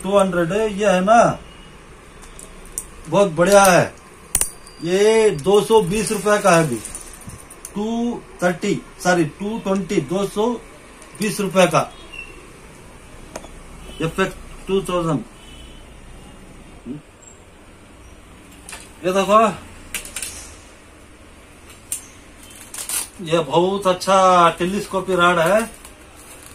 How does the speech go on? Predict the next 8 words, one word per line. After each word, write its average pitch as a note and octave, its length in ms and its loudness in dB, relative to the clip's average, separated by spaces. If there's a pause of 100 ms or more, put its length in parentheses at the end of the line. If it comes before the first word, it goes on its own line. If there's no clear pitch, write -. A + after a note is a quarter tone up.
(2750)
एक E3 180 -4
हफ्ते D#3 260 -2
पहले F#3+ 300 -2
मैं F3+ 140 -2
वीडियो D#3 680 -2
में F#3 140 0
डाला F3 220 2
था, F#3+ 120 0